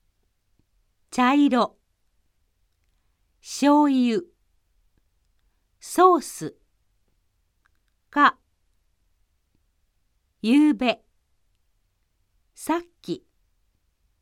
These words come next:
会話。茶道。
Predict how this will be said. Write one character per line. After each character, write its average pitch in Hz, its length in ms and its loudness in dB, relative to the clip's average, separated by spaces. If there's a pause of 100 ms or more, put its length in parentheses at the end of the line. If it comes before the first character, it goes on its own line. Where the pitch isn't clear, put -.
(1300)
会 285 380 0
話。 240 240 -2 (1300)
茶 330 300 -4
道。 170 460 -6